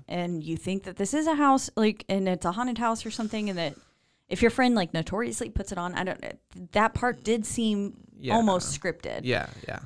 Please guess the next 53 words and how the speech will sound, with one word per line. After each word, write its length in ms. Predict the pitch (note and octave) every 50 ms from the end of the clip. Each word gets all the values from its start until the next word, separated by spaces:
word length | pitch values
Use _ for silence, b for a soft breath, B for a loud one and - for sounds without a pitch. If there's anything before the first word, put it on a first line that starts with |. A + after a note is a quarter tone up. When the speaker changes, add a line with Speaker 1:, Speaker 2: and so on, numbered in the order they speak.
| - _ -
Speaker 1:
Like, 140 | F3 F3+ -
when 100 | F#3 F#3+
you're 80 | F#3 E3+
going 240 | G3 F#3 F#3 F3+ F3
up 100 | F3 F3
there, 180 | - F#3 F3+ F#3
like, 240 | - E3+ E3+ - - -
"Oh, 260 | C#4 D4+ C#4+ A#3+ F#3+
we 140 | E3 E3+ F3
found 280 | - A3+ G#3+ G#3 G3 F#3+
the 40 |
big, 360 | D#3+ F#3 F#3+ F#3+ F#3 F3+ - E3+
like, 200 | E3 A#2+ - -
scene," 600 | - - - A3 G#3+ F#3+ D#3+ C#3 G#2 A#2+ - -
Speaker 2:
Yeah. 240 | A#2+ A#2+ A2+ G#2+ G2+
Speaker 1:
you 100 | F3 F3
know? 320 | E3+ D3+ D3 D#3 F3+ A3 G#3+
'Cause, 120 | - A3 G#3
like, 100 | A#3 A3+
in 60 | C4+ B3
haunted 260 | A#3+ C#4+ C4+ B3+ G#3
houses, 380 | F3 C3+ C#3 - - F#3 G#3+ A3+
you 80 | C4
do 160 | B3 D4 F#4
come 180 | G4 - G3 D#3+
across 320 | D#3 - - - - -
things 240 | - - - - -
like 140 | - - _
that. 220 | - - - - -
Speaker 2:
You 160 | C3 A#2+ A#2
do. 260 | G#2+ A2+ A2 G#2+ G#2+ G#2
It's 360 | G#2 G#2+ - - - - - -
very 180 | B2+ A#2 A2+ A2
staged, 540 | - - - A2 G#2+ G#2 G#2 G#2 G#2 -
orchestrated, 680 | G#2+ G#2 - - G#2 - A2 G#2+ G#2+ G#2+ G#2+ G#2+ G#2 G#2+
it's 160 | G3+ G3+ F#3+
supposed 260 | F#3+ F#3+ F#3 F3+ F#3+
to 40 | G#3+ A#3+
Speaker 1:
Mm-hmm. 40 |
Speaker 2:
spook 260 | A3+ - A#2 G#2+ - -
you. 360 | A2+ A2 G#2+ G#2+ G#2+ G#2 G#2 G#2
Yeah. 280 | - - G#2 - - - C#3 C3+ - _ -
Speaker 1:
And 160 | - F#3 F#3 G3
then, 120 | F#3 -
Speaker 2:
Yeah, 60 | C#3+ C#3+
I 40 | C#3+
see 40 |
Speaker 1:
like, 160 | F#3 F#3+ E3 -
Speaker 2:
that. 180 | - - - -
Speaker 1:
you 120 | G3+ G#3
don't 180 | G3 G#3 F3+ D#3+
know 280 | F3+ F3+ F3 F3 F3 E3+
if 260 | E3 E3 - -